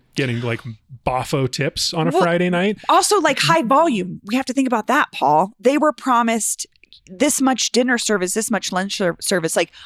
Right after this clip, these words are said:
Speaker 1: They'll get there eventually.
Speaker 2: hundreds of thousands of customers per week, or thou-, I'm sorry, thousands of customers a week, and they're seeing a couple hundred.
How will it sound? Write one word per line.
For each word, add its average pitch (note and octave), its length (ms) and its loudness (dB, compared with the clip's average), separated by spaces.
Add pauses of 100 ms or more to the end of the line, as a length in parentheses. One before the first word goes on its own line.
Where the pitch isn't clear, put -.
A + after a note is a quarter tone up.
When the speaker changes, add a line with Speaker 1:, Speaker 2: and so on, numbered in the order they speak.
(140)
Speaker 1:
They'll E4+ 140 0
get C#4+ 160 -2
there E3 120 0
eventually. B2 380 -6
Speaker 2:
hundreds D#4 320 0
of A#3 100 -4
thousands A#3+ 520 0
of G3 100 -4
customers A3 480 -4
per G3+ 220 0
week, F#3 380 -2
or C4 140 4 (200)
thou-, B3 160 4
I'm G#3+ 100 -2
sorry, G#3 160 0
thousands A#3+ 380 0
of G#3 100 -4
customers G3+ 400 -4
a F3+ 80 -2
week, E3+ 380 -2 (240)
and G#3 120 0
they're G#3 80 2
seeing A3+ 300 0
a G3 80 0
couple G#3 320 0
hundred. B3+ 540 0